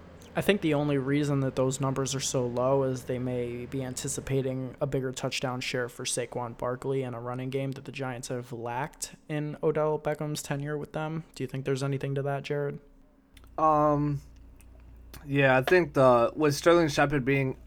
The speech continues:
Speaker 2: being healthy, uh, the newfound run game that they should have with Saquon Barkley and then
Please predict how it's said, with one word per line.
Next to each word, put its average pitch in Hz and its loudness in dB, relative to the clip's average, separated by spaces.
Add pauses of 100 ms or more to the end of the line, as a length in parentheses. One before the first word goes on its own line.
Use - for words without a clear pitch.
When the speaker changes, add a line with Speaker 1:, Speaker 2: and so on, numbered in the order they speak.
(200)
Speaker 2:
being 143 2
healthy, 135 4 (640)
uh, 123 8 (140)
the 127 0
newfound 135 6
run 143 6
game 143 4
that 127 2
they 123 2
should 147 2
have 131 6
with 120 -2
Saquon 120 0
Barkley 120 4
and 117 0
then 104 -2